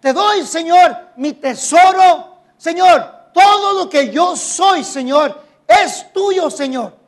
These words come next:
Pídemelo y es tuyo, Señor. Estoy dispuesto de dar mi vida, entregar mi vida a Cristo Jesús". ¿Y de qué tienes miedo?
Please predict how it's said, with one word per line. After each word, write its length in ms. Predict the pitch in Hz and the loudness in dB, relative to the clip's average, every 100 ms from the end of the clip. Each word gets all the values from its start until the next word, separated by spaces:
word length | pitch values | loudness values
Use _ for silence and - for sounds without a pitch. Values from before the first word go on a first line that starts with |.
| _ _ _ _ | _ _ _ _
Pídemelo 1000 | - 403 370 381 381 370 359 311 - _ _ | -2 0 2 -2 -2 0 2 2 -2 _ _
y 120 | 269 | -2
es 340 | 302 320 - - | 0 0 -4 -4
tuyo, 300 | 359 311 277 | -2 -2 -6
Señor. 420 | - 247 240 202 _ _ | -8 -10 -10 -14 _ _
Estoy 680 | - 254 254 349 392 381 330 - _ _ | -6 -6 -2 2 4 2 -2 -12 _ _
dispuesto 1080 | 247 - - - 381 370 - 359 359 - - - | -14 -14 -16 -2 0 0 -2 4 4 2 -10 -16
de 160 | 208 262 | -4 -4
dar 380 | 294 359 359 349 | 0 0 -2 -4
mi 160 | 370 | -8
vida, 420 | 320 330 285 240 262 | -6 -8 -8 -10 -6
entregar 760 | 285 285 277 269 320 381 370 | -8 -6 -8 -4 0 0 -2
mi 180 | 370 370 | -6 -10
vida 720 | 330 349 285 262 262 - _ _ | -4 -4 -2 -4 -6 -6 _ _
a 260 | 247 233 - | -4 -4 -4
Cristo 760 | 339 349 - - 285 226 - _ _ - | -4 -4 -6 -4 -4 -4 -10 _ _ -10
Jesús". 680 | 220 - 240 214 _ _ _ _ _ _ _ _ _ _ _ | -10 -10 -16 -18 _ _ _ _ _ _ _ _ _ _ _
¿Y 100 | 339 | -14
de 160 | 285 285 | -14 -14
qué 140 | 302 | -18
tienes 400 | _ 330 320 233 | _ -18 -18 -18
miedo? 340 | 254 294 208 | -16 -14 -16